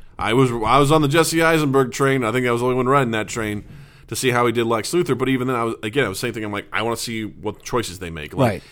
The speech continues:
Speaker 1: as far as the look, sometimes I don't care if the look is right there. Sometimes it's like, "Oh shit, you nailed that. Like, that was perfect. Like,
Speaker 2: Right.
Speaker 1: that's the perfect."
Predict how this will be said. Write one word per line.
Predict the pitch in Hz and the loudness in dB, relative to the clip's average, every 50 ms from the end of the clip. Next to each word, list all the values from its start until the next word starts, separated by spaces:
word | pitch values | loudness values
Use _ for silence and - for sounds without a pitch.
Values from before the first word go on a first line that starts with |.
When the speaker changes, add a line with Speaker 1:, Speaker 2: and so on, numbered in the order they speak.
| - - - | -20 -14 -8
Speaker 1:
as | 104 - | -8 -4
far | - 156 156 151 | 0 2 2 2
as | 135 - | 2 0
the | 139 - 117 | 0 -2 -2
look, | 104 101 110 143 208 208 - - - - - - - - - - - | 0 2 2 2 2 2 -2 -10 -20 -20 -20 -20 -20 -20 -20 -18 -10
sometimes | - - - 180 180 165 143 170 165 165 160 147 131 - - - - - - - | -8 0 2 2 2 2 2 2 2 2 2 0 0 -2 -6 -14 -20 -20 -12 -8
I | 82 98 113 139 143 | -4 -2 0 0 0
don't | 139 135 135 | 0 -2 -2
care | - - 143 131 98 82 - - - - - | -2 0 0 0 0 -2 -6 -14 -20 -10 -10
if | 107 98 - | -10 -8 -6
the | 117 | -4
look | 113 113 113 107 - | -2 0 0 0 -2
is | 104 95 - | -4 -4 -4
right | 107 107 104 - | -4 -4 -4 -4
there. | - 101 98 | -4 -4 -2
Sometimes | - - 143 135 151 135 110 | 0 0 0 0 0 0 0
it's | 113 | -2
like, | 117 110 127 | 0 4 6
"Oh | 139 131 | 6 6
shit, | 135 - - - 190 - 113 | 6 2 4 4 4 4 4
you | 127 139 | 0 0
nailed | 120 117 131 160 165 135 110 98 | 2 6 6 8 8 6 4 0
that. | 90 80 78 - - - | -4 -6 -8 -10 -10 -8
Like, | 107 104 104 | -8 -4 -2
that | 135 127 | -2 -2
was | 110 - | -2 -4
perfect. | - - 190 196 170 139 135 127 117 - - | 0 2 4 4 4 2 0 -2 -2 0 2
Like, | 120 131 | 4 4
Speaker 2:
Right. | 120 104 | 6 4
Speaker 1:
that's | 98 107 - - | 2 0 -2 -6
the | 117 | -6
perfect." | - - 123 113 - 120 110 - - | -4 -2 -4 -2 -2 -6 -8 -8 -12